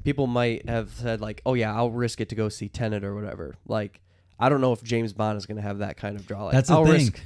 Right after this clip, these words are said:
Speaker 2: Look
Speaker 1: I'll
Speaker 2: what
Speaker 1: risk it to go see
Speaker 2: Tenet
Speaker 1: James
Speaker 2: made,
Speaker 1: Bond."
Speaker 2: like,
Speaker 1: <laughs>
Speaker 2: this year, you know, like, forty some million.
Speaker 1: Yeah, I mean, worldwide, it's, it's done all right.
Speaker 2: Yeah,
Speaker 1: But the
Speaker 2: it, it
Speaker 1: U S,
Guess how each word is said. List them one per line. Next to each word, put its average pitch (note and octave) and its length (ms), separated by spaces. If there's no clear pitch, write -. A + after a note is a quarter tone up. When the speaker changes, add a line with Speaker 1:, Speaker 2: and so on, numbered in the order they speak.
Speaker 2:
Look C#3+ 120
Speaker 1:
I'll D3+ 60
Speaker 2:
what F#3+ 60
Speaker 1:
risk E3 160
it - 40
to - 60
go E3+ 140
see G3+ 80
Speaker 2:
Tenet B2 180
Speaker 1:
James A#2 200
Speaker 2:
made, G2+ 100
Speaker 1:
Bond." A#2 100
Speaker 2:
like, A#2+ 180
Speaker 1:
<laughs> - 20
Speaker 2:
this A2+ 240
year, G#2 260
you A2 120
know, A2+ 180
like, G#2+ 220
forty A#2 280
some A#2 240
million. A#2+ 480
Speaker 1:
Yeah, B2 240
I B2 100
mean, C#3+ 180
worldwide, C3+ 440
it's, - 400
it's - 220
done A2 140
all G2+ 60
right. G#2 80
Speaker 2:
Yeah, D3 160
Speaker 1:
But - 80
the - 40
Speaker 2:
it, E3+ 80
it C3+ 40
Speaker 1:
U C#3 180
S, B2 80